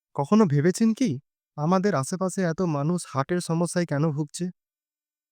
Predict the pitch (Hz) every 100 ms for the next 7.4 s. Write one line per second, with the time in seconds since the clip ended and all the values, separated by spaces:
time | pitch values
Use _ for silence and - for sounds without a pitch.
0 | _ _ _ _ _ - 147 151 - 170
1 | 143 135 - 139 123 - _ _ _ _
2 | _ _ _ _ 139 143 135 160 156 185
3 | _ - - 160 165 165 156 175 165 175
4 | - 170 170 139 139 165 156 151 143 131
5 | 123 123 117 - _ _ _ _ _ _
6 | _ _ _ _ _ _ _ 165 175 147
7 | 139 175 175 196